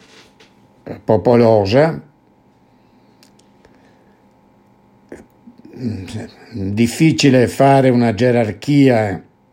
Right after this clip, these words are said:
perché non abbiamo dati riguardo a Pechino. Posso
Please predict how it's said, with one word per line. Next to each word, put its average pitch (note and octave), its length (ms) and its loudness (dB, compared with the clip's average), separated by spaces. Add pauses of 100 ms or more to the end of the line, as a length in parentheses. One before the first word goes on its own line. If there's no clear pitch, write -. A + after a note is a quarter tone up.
(120)
perché A#2 300 -4
non B2 160 0
abbiamo C3+ 360 2
dati B2 880 -2 (1300)
riguardo A#2+ 680 4
a G#2+ 60 0
Pechino. B2+ 920 -2 (1300)
Posso A#2 680 0